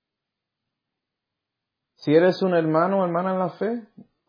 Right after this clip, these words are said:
si mueres física-, est-, estás durmiendo, ya. Cincuenta y dos. En un momento,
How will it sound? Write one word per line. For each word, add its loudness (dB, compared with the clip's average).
si -8
mueres -2
física-, -10
est-, -18
estás -10
durmiendo, -8
ya. -16
Cincuenta -4
y -4
dos. -8
En 6
un 6
momento, 2